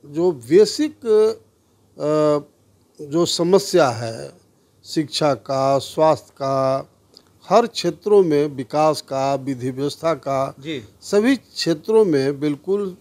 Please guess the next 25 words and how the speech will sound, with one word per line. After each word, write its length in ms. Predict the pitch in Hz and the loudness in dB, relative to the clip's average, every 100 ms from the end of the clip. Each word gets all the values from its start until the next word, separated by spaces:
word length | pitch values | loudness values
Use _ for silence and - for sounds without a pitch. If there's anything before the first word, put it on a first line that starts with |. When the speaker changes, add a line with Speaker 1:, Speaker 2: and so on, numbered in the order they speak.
| _ _ _ _ - | _ _ _ _ -6
Speaker 1:
सि-, 640 | 139 151 147 - 165 - 165 | 0 0 0 -2 -4 -4 -4
अ, 520 | 156 147 139 131 127 127 _ - 147 139 135 | 0 2 2 0 -2 -6 _ -14 -8 -8 -8
फेल्यूर 500 | - - 214 208 165 | -4 4 4 4 2
हो 160 | 117 | -2
चुके 260 | 107 120 131 | -14 -18 -18
हैं। 320 | 101 104 - _ _ _ _ _ _ | -18 -18 -20 _ _ _ _ _ _
इसलिए 480 | 202 202 240 254 277 | -4 -4 -2 -2 -2
बिहार 540 | 202 151 120 139 196 | 0 -2 0 0 0
की 180 | 208 - | 0 -8
आम 340 | 190 180 214 165 | -4 0 0 0
जनता 360 | 170 175 208 | -2 0 -2
चाहती 500 | 202 - 180 165 180 | -2 -2 -2 0 -2
है, 320 | 120 90 90 - _ _ _ _ _ | -2 -6 -16 -20 _ _ _ _ _
लेकिन 540 | 131 170 180 254 202 123 | -2 0 0 -4 -6 -4
बीजेपी 600 | 165 214 156 147 - 151 | -2 0 0 -2 -2 -6
को 680 | 143 123 113 127 139 180 214 _ | -6 -8 -8 -6 -6 -6 -8 _
तो 140 | 185 202 | 0 0
उस 360 | 151 233 - | 0 -8 -6
तरह 200 | 175 165 | -2 -2
का 160 | 170 214 | -2 -8
अल्टरनेट 640 | - 185 175 175 175 269 | -6 -4 -4 -6 -6 -6
बनाना 460 | 220 185 170 151 147 | -4 -2 0 0 0
चाहिए 300 | 123 127 135 | -2 -4 -2
ना, 160 | 165 | 0
जो 480 | 202 127 175 214 220 | 0 0 2 4 2